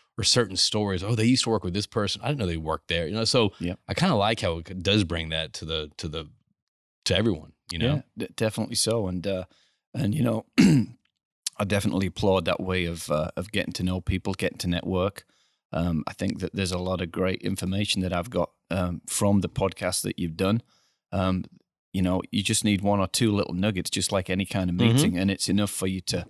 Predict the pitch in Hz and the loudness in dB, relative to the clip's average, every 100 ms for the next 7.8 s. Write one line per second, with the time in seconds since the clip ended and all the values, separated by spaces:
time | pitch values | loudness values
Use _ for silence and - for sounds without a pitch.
0 | - _ _ - - 104 - 101 98 87 | -14 _ _ -10 -4 -2 2 2 2 2
1 | 80 - _ _ _ - 90 87 90 - | -2 -6 _ _ _ -8 -4 -2 -4 -2
2 | 92 82 - 101 98 - - 98 95 95 | -2 -2 -4 -2 -2 -4 -2 0 0 -2
3 | 95 - - 82 85 85 - - 107 101 | -2 -4 -2 -2 -2 -6 -10 -8 0 2
4 | 98 - - - 95 92 92 - 92 95 | 2 0 -2 -2 0 0 -2 -4 -4 -2
5 | 95 92 87 87 92 90 87 82 78 _ | -2 -2 -4 -4 -4 -4 -6 -8 -12 _
6 | _ _ _ - 76 71 - 92 90 85 | _ _ _ -10 -8 -8 -6 -6 -6 -8
7 | _ 90 - 92 90 87 87 | _ -6 -4 -2 -2 -4 -6